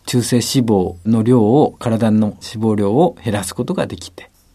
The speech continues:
体に不必要な飽和脂肪酸を選択的に排出する作用であるとか、血糖値の上昇を抑制する作用であるとか、抗アレルギー作用であるとか、抗菌作用であるとか、いろんな効果が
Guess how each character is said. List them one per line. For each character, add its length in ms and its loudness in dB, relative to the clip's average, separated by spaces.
体 340 2
に 240 2
不 120 0
必 340 0
要 160 -2
な 320 0
飽 140 -4
和 180 4
脂 140 -6
肪 220 0
酸 380 -2
を 260 0
選 260 2
択 200 0
的 240 -2
に 120 0
排 220 -4
出 260 -12
す 220 -8
る 80 -6
作 240 -4
用 160 -4
で 80 -10
あ 100 -8
る 60 -8
と 140 -16
か、 260 -12
血 180 0
糖 260 4
値 400 -6
の 240 0
上 180 2
昇 220 0
を 80 4
抑 180 0
制 220 -2
す 160 -8
る 80 -4
作 200 -6
用 140 -4
で 100 -12
あ 60 -12
る 80 -10
と 160 -20
か、 160 -16
抗 220 2
ア 60 2
レ 120 0
ル 140 0
ギ 100 -2
ー 40 -6
作 200 -4
用 140 -4
で 80 -10
あ 60 -8
る 100 -4
と 100 -16
か、 160 -20
抗 180 -2
菌 200 0
作 180 -2
用 100 2
で 120 -4
あ 40 -2
る 60 -10
と 80 -20
か、 180 -18
い 100 -4
ろ 100 0
ん 40 4
な 80 4
効 200 4
果 120 -6
が 220 0